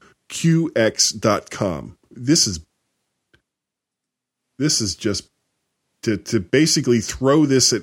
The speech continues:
anyone who is, happens to be online. You know, that's spam at its worst.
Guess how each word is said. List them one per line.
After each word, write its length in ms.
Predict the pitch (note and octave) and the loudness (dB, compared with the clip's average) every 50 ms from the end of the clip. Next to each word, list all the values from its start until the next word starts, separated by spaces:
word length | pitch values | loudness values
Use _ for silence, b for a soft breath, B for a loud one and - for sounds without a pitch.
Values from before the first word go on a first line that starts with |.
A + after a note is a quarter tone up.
| - _ | -4 _
anyone 600 | A#2+ B2 C3 C#3+ C#3 C3+ C3 C3 C3+ C3 C3 C3+ - _ _ _ _ _ _ _ _ _ _ _ _ _ _ _ - | 0 2 2 2 2 4 4 4 2 2 0 -2 -6 _ _ _ _ _ _ _ _ _ _ _ _ _ _ _ -2
who 540 | - C#3 B2 A#2 A2+ A2 G#2+ G#2+ G2+ F#2 E2 _ _ _ _ _ _ _ _ _ _ _ _ _ | 2 4 4 6 4 4 2 0 -2 -4 -8 _ _ _ _ _ _ _ _ _ _ _ _ _
is, 640 | - C3 A#2 A2 G#2 F#2+ E2+ - - - - - - _ _ _ _ _ _ _ _ _ _ _ _ _ _ _ _ _ - - _ _ | 0 0 2 2 2 2 2 2 2 2 0 -2 -8 _ _ _ _ _ _ _ _ _ _ _ _ _ _ _ _ _ -20 -20 _ _
happens 520 | A2 A#2+ - D#3 C#3+ C#3 - C#3 C3 B2 - | -10 -4 0 0 0 2 2 0 0 2 2
to 100 | B2 B2 | 0 0
be 200 | G#2 A#2 A#2 A#2+ | 2 4 2 4
online. 680 | A2 G#2+ G#2 G2+ G#2 G#2 G#2 G#2 G#2 G2 F#2 F2+ E2+ E2 _ _ _ | 2 2 0 0 0 0 2 2 0 0 -2 -4 -6 -10 _ _ _
You 200 | A2 A2+ A#2 A#2+ | -4 -2 0 0
know, 160 | A#2 A2 G#2+ | 0 0 -2
that's 440 | F#2+ - B2 B2 A#2+ - - - - - | 0 0 -2 -2 0 0 -2 -2 -4 -6
spam 600 | - - - - - - - D3 D3+ D3+ D3 C#3 | -4 -2 -2 -2 0 0 2 4 4 4 4 4
at 80 | C3 A2+ | 4 4
its 180 | G#2 F2 - | 2 0 -2
worst. 460 | - G2 F#2 E2+ D#2 D2+ - - - | -4 -4 -4 -4 -4 -6 -8 -8 -10